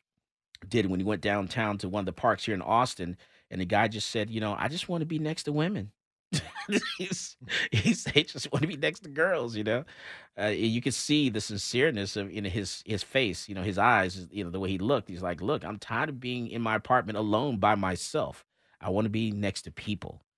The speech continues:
And I think we're seeing the results of that. You know, people wanna be with people. And that's also why what they're not talking about is why suicide is also increasing as well.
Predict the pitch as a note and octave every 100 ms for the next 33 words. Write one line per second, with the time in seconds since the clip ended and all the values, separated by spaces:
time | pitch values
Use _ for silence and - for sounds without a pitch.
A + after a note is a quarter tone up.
0 | _ _ _ _ - F2+ F2 - A2 G2
1 | F2+ - F#2+ F2 E2 D#2+ G2 B2 D#2+ D#2
2 | G1+ - _ - - F#2 G2+ G#2 F#2+ F#2+
3 | A2+ F2+ E2 D#2+ D#2 - - F#2+ G#2+ G#2+
4 | C3 F#3+ B2+ G#2+ G2+ G2 F#2 F#2+ G2+ G#2+
5 | - G2+ G2 F#2+ F#2 - G2+ F#2+ G2 F#2
6 | - - D#3+ - F2 D#2+ G2 C#3+ - F#2+
7 | D#2+ F#2 E2+ F2+ E2+ F#2+ -